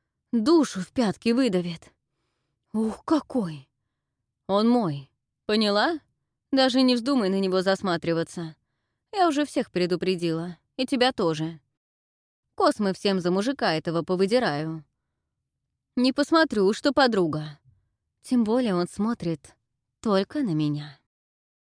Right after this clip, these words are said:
Кокетливо закончила свои угрозы Сайка и улыбнулась, словно ангел небесный. Будто бы не она мне только что угрожала. "А тот, что с топором, что у бревна кору срезает, мой!" Тут же встряла Нана.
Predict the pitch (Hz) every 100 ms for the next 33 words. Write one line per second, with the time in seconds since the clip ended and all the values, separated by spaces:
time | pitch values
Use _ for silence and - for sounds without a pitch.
0 | _ _ 269 - 269 247 208 185 175 -
1 | 196 196 175 156 - 175 165 165 165 175
2 | 165 156 - 196 220 160 156 - _ _
3 | _ 262 254 233 214 240 190 - 180 190
4 | 254 185 151 151 165 175 160 147 160 160
5 | 165 _ _ _ _ _ - 370 311 262
6 | 294 370 294 165 151 147 160 170 - 170
7 | 156 165 180 170 156 151 165 _ _ _
8 | _ _ _ _ _ _ _ _ - 370
9 | 302 277 - - 285 277 269 262 302 392
10 | 220 - _ - - 349 320 294 349 320
11 | 214 - 277 247 - 240 247 220 185 185
12 | - _ _ _ 494 494 220 185 196 _
13 | _ _ _ _ _ - 262 208 170 -
14 | 170 165 190 165 156 160